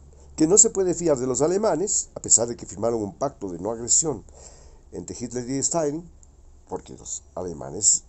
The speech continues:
le van a atacar. Y que no puede fiarse de los norteamericanos, porque los norteamericanos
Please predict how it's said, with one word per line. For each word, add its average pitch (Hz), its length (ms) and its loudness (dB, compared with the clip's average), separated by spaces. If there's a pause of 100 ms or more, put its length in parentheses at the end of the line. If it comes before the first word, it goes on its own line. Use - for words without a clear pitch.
le 92 120 -14
van - 140 -14
a 65 40 -12
atacar. 147 380 -6 (1700)
Y 110 80 -14
que 95 120 -8
no 92 120 -8
puede 131 240 -2
fiarse 127 340 2
de 170 60 -2
los 165 160 -4
norteamericanos, 143 960 -2 (840)
porque 113 220 -14
los 113 140 -12
norteamericanos 110 760 -6